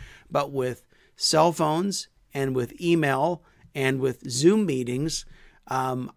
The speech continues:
I keep in contact with my leaders. I keep in contact with the executive pastor. I keep in contact with the senior pastor. And then every four to six weeks, I show up on site and have meetings then that I need to do in person.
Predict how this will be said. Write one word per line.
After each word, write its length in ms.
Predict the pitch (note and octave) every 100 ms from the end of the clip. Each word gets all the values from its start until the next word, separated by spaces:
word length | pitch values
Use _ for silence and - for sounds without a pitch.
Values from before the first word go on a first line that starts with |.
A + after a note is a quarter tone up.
| -
I 240 | D3 D3 _ -
keep 220 | F#3+ E3
in 120 | D3
contact 580 | C#3 D#3 F#3+ D#3 C3+ C3+
with 120 | C#3
my 140 | C3 B2
leaders. 480 | C3+ E3 F#3 G#3
I 100 | C#3
keep 240 | B2 C#3 C#3
in 120 | B2+
contact 500 | C#3+ C#3 C#3 C3+ C3
with 100 | C3
the 100 | B2
executive 540 | A#2 A#2+ D#3 D#3 E3
pastor. 380 | D#3 C#3+ D#3+ -
I 60 | A#2+
keep 240 | C#3 C3+
in 100 | B2+
contact 460 | C#3+ C3+ C3+ C3 B2
with 100 | A#2+
the 60 |
senior 340 | A2+ G3+ A#3+ F3+
pastor. 440 | C3+ B2 - C#3 - -
And 120 | - G3
then 100 | -
every 200 | G3+ F#3
four 260 | - G3
to 60 | E3+
six 300 | - F3+ -
weeks, 300 | D#3+ F#3+ -
I 120 | C#3
show 260 | C#3+ D3+ C3+
up 160 | C3+
on 180 | B2 B2
site 420 | - D#3 C#3 B2+ - - - -
and 400 | C#3 B2+ B2 A#2 B2
have 280 | C#3 C#3
meetings 460 | C3 C#3+ C3+ C3 A#2
then 360 | C#3 C#3+ A2 B2+
that 120 | B2
I 120 | B2
need 200 | C3 C3
to 80 | B2
do 240 | A#2 B2
in 140 | A#2 A2+
person. 500 | C3 D3 D3+ G#2+